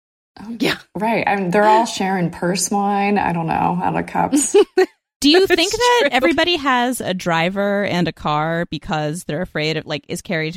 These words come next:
Speaker 3: afraid of hailing cabs now or afraid of Uber because of the pandemic? Or am I just overthinking?
Speaker 2: Uh, I,
Speaker 1: Ooh, well,
Speaker 2: I
Speaker 1: they
Speaker 2: feel
Speaker 1: put
Speaker 2: like given the way the rest of the show deals with the pandemic that you're overthinking, but I don't know.
Speaker 1: <laughs> Right. They have Miranda on the subway, but the subway
Speaker 3: They
Speaker 1: was
Speaker 3: do have
Speaker 1: never
Speaker 3: Carrie,
Speaker 1: cleaner.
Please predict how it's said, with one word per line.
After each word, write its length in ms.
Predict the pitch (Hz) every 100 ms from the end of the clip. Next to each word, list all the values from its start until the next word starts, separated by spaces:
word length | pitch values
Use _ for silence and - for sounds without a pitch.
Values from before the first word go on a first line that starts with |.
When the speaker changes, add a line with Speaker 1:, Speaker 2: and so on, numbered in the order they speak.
| -
Speaker 3:
afraid 280 | 180 156 147
of 140 | 151
hailing 380 | 170 151 147 170
cabs 360 | - 156 156 -
now 320 | 185 190 208
or 100 | 170
afraid 300 | 160 165 156
of 60 | 151
Uber 260 | 147 156
because 240 | 165 - 165
of 40 |
the 80 | 151
pandemic? 520 | 170 147 143 160 214 _ -
Or 100 | 165
am 80 | 151
I 120 | 143
just 140 | 147
overthinking? 580 | 143 143 139 135 - 214 _ _ _ _ _ _ _ _ _ _ _ _ -
Speaker 2:
Uh, 640 | 208 202 202 196 196 196 180 _ _
I, 340 | - 175 180 185
Speaker 1:
Ooh, 160 | 160
well, 160 | 143 196
Speaker 2:
I 20 |
Speaker 1:
they 120 | 208
Speaker 2:
feel 120 | 220 381
Speaker 1:
put 80 |
Speaker 2:
like 60 | 466
given 220 | 294 277
the 80 | 285
way 200 | 247 226
the 160 | 220 214
rest 220 | 196 190
of 40 | 208
the 40 |
show 200 | 190 185
deals 240 | 165 170 160
with 140 | 165
the 60 | 160
pandemic 480 | 170 147 151 147
that 120 | - 131
you're 160 | 143
overthinking, 460 | 135 - 165 - -
but 160 | 330
I 40 | -
don't 160 | -
know. 60 | 175
Speaker 1:
<laughs> 40 |
Right. 220 | 226 185 -
They 140 | 247
have 160 | 277 302
Miranda 380 | 269 202 185
on 120 | 170 160
the 80 | 147
subway, 600 | 180 190 - - - 175
but 100 | 202
the 60 | 208
subway 320 | - 254 254
Speaker 3:
They 80 | 370
Speaker 1:
was 80 | 370
Speaker 3:
do 100 | 392
have 120 | 392
Speaker 1:
never 100 | 392
Speaker 3:
Carrie, 240 | 370 - 392
Speaker 1:
cleaner. 500 | 359 156 170 175